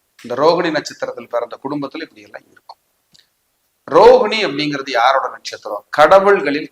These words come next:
கிருஷ்ணருடைய நட்சத்திரம். ரோகிணியில தான் உதித்தவர் கிருஷ்ணர். அப்ப ரோகிணியில பிறந்தவங்களுடைய லைஃப் ஸ்டைல்ல கிருஷ்ணர் சின்ன வயசுல எங்க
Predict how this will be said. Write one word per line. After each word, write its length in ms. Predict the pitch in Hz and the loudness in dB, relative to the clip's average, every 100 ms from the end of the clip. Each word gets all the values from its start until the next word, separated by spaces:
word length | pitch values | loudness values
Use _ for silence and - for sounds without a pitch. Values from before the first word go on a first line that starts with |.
| - | -6
கிருஷ்ணருடைய 640 | 170 165 - 214 143 120 139 | -6 -6 -6 -4 -4 -6 -8
நட்சத்திரம். 460 | 117 - 104 _ _ _ _ _ _ _ _ _ _ 135 | -10 -16 -20 _ _ _ _ _ _ _ _ _ _ 0
ரோகிணியில 460 | 175 175 170 135 147 | 2 2 0 -4 -6
தான் 100 | 175 | -8
உதித்தவர் 440 | - - - - _ _ _ _ _ | -10 -16 -14 -14 _ _ _ _ _
கிருஷ்ணர். 440 | 131 - 117 92 - _ _ _ _ _ _ _ | -10 -10 -10 -16 -20 _ _ _ _ _ _ _
அப்ப 240 | - 190 160 | 0 2 4
ரோகிணியில 420 | 208 214 220 202 160 | 2 0 -4 -4 -4
பிறந்தவங்களுடைய 500 | 151 151 139 135 127 | -6 -8 -8 -10 -6
லைஃப் 160 | 135 151 | -6 -6
ஸ்டைல்ல 320 | - 143 139 120 104 - _ _ - | -8 -6 -4 -6 -8 -12 _ _ -6
கிருஷ்ணர் 460 | 160 - 208 - 156 | -4 0 0 0 -4
சின்ன 260 | 160 175 151 | -2 -2 -2
வயசுல 280 | 143 139 | -6 -8
எங்க 140 | 131 | -8